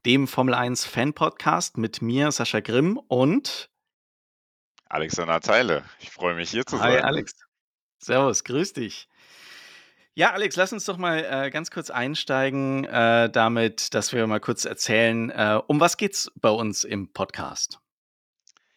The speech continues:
Speaker 2: Ja, sehr gerne. Ähm, wie ihr schon gehört habt, äh, Wheelspin ist der Name des Podcastes und hier soll's darum gehen, dass wir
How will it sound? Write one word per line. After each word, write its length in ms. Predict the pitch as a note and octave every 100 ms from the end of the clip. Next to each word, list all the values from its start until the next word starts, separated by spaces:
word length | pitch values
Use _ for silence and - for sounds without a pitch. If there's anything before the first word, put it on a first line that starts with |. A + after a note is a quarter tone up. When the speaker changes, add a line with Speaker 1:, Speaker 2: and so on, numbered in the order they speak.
| _ D2+
Speaker 2:
Ja, 160 | F2+
sehr 160 | A2+ F#2
gerne. 540 | E2+ G#2 B2+ F2 D2 D2
Ähm, 360 | E2+ F2 E2+ E2
wie 100 | F#2+
ihr 100 | G#2
schon 260 | - F#2
gehört 340 | E2+ F2+ G#2+ -
habt, 300 | A2+ G#2 -
äh, 300 | D#2+ E2 D#2 A#1+ - -
Wheelspin 580 | E2+ G2+ C3 - A2+ G2
ist 160 | -
der 80 | F2
Name 240 | E2 G#2+
des 160 | D#2+ D#2+
Podcastes 720 | - B2+ - D#2+ D#2 - F2+
und 220 | D2 E2+
hier 260 | E2 - E2+
soll's 300 | D2+ D#2+ -
darum 260 | F2+ F#2+ E2
gehen, 220 | D#2 D#2+
dass 180 | D2+ -
wir 260 | D#2+ D#2